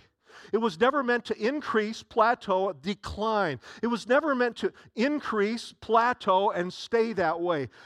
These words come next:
We have a faith that grows from faith to faith, from, from one occasion to the other. My relationship is stronger with Jesus now than it was five years ago. Thank God. I love him more now than I did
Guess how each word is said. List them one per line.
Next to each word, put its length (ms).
We 320
have 260
a 160
faith 460
that 140
grows 300
from 320
faith 600
to 120
faith, 400
from, 220
from 260
one 220
occasion 580
to 160
the 120
other. 240
My 280
relationship 960
is 160
stronger 460
with 180
Jesus 480
now 200
than 120
it 100
was 220
five 340
years 240
ago. 200
Thank 400
God. 560
I 120
love 320
him 160
more 300
now 320
than 160
I 80
did 220